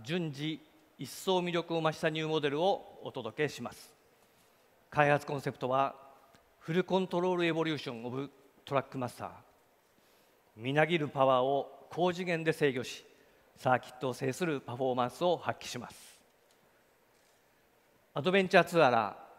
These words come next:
テネレ七百です。テネレとは、サハラ砂漠中南部の一帯を指し、現地の言葉で何もないところを意味します。その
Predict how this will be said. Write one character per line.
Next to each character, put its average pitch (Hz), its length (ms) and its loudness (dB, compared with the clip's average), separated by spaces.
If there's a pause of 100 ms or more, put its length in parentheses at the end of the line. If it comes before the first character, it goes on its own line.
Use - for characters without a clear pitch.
(300)
テ 190 140 4
ネ 156 140 6
レ 127 340 0
七 135 220 2
百 127 200 2
で 107 120 -2
す。 - 320 -20 (1080)
テ 165 120 2
ネ 156 100 2
レ 143 100 2
と 147 120 0
は、 113 200 2 (380)
サ - 220 -8
ハ 165 100 6
ラ 151 100 4
砂 156 120 2
漠 139 180 0
中 - 160 -10
南 147 240 0
部 127 80 -6
の 131 120 -2
一 123 100 -8 (100)
帯 131 80 4
を 123 100 0
指 123 140 -8
し、 - 220 -16 (600)
現 139 240 0
地 139 80 -8
の 120 120 -8
言 123 200 -8
葉 131 120 2
で 117 200 -2 (600)
何 135 320 0
も 180 140 2
な 175 140 6
い 143 80 0
と 127 120 -6
こ 131 100 -4
ろ 143 120 2
を 139 280 -6
意 123 120 -12
味 113 80 -10
し - 120 -14
ま 98 100 -10
す。 - 300 -20 (960)
そ 117 160 -10
の 123 240 -8